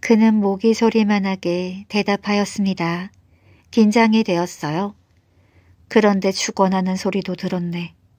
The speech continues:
내가 잘 되라고 말이네. 사실 지난 삼 년 동안에 내가 논을 한 섬지기 샀는데 어찌 이렇게 복이 굴러 들어오는가 이상하게 생각했네. 이제 보니 자네가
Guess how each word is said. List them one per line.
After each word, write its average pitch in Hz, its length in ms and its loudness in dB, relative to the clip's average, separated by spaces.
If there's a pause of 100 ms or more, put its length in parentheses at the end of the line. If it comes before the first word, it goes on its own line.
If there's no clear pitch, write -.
(840)
내가 220 320 4
잘 190 260 -2
되라고 190 420 0
말이네. 180 520 -4 (400)
사실 214 400 2
지난 196 340 -2
삼 190 220 -4
년 185 160 -2
동안에 175 520 -4 (260)
내가 220 320 6
논을 196 340 2
한 190 180 -2
섬지기 202 480 -2
샀는데 185 600 -4 (640)
어찌 220 420 4
이렇게 220 340 2
복이 196 320 0
굴러 196 340 0
들어오는가 185 720 -2 (380)
이상하게 202 560 2
생각했네. 190 800 -4 (680)
이제 233 320 6
보니 202 280 0
자네가 190 680 -4